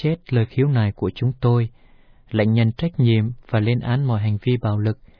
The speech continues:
chống lại các tín hữu và giáo sĩ của chúng tôi, những người đã bị cảnh sát ngược đãi.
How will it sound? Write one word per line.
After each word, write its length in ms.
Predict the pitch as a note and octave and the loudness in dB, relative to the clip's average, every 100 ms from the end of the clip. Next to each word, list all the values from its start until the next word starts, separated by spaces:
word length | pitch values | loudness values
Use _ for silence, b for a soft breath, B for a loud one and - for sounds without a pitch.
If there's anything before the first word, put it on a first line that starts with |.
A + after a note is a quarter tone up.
| b - | b 0
chống 220 | A#2 C#3+ | 0 2
lại 160 | A#2 - | -2 -4
các 140 | B2 - | -8 -2
tín 140 | A#2+ C#3+ | -2 -2
hữu 200 | A2 G2 - | -4 -4 -2
và 100 | G#2 G2+ | -4 -2
giáo 100 | B2 - | -6 -4
sĩ 60 | G2 G#2+ | -8 -6
của 120 | G2+ | -8
chúng 160 | - A#2 - | -4 -4 0
tôi, 260 | A#2 A2+ b b b b b | 0 0 b b b b b
những 200 | A#2 A#2+ | 2 4
người 200 | B2+ B2 | 4 4
đã 80 | A#2 | 2
bị 80 | A2+ | -2
cảnh 200 | G#2+ A#2 G#2+ | -2 -2 -2
sát 260 | D3 - | -6 -2
ngược 120 | A#2 - | -4 -2
đãi. 340 | G2 F2+ A2 | -4 -2 -4